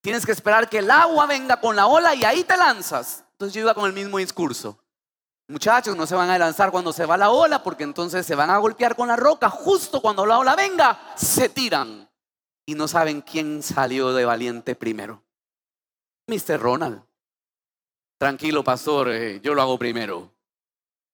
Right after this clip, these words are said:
Dice, "Chuzó". Dice, "Sí, tranquilo". No vio si venía ola, no venía, ¡zas! Se tiró de clavado. Todos miramos abajo, no salía.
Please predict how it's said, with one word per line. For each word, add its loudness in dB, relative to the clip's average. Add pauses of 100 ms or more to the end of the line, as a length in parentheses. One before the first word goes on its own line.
(400)
Dice, -6
"Chuzó". 0
Dice, -6
"Sí, -10
tranquilo". -4
No 2
vio -2
si -8
venía 0
ola, 2
no -4
venía, -2
¡zas! 2
Se -4
tiró -2 (400)
de 4 (120)
clavado. 2 (1000)
Todos 0
miramos 2
abajo, 2 (840)
no -6
salía. -4